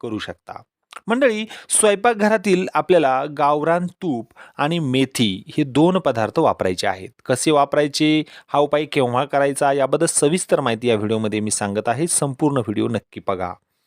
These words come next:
मंडळी, पहिला उपाय आपण पाहणार आहोत, त्यासाठी आपल्याला लागणार आहे मेथी दाणे.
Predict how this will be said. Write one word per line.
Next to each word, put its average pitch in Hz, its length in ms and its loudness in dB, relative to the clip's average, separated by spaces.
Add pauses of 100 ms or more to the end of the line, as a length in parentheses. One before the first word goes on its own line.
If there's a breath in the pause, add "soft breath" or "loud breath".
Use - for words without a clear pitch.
(340 loud breath)
मंडळी, 240 340 4
पहिला 220 380 -4
उपाय 202 280 0
आपण 175 200 2
पाहणार 135 320 0
आहोत, 143 200 2
त्यासाठी 160 340 2
आपल्याला 143 240 2
लागणार 110 300 0
आहे 110 180 -2
मेथी 110 440 -4
दाणे. 95 420 -6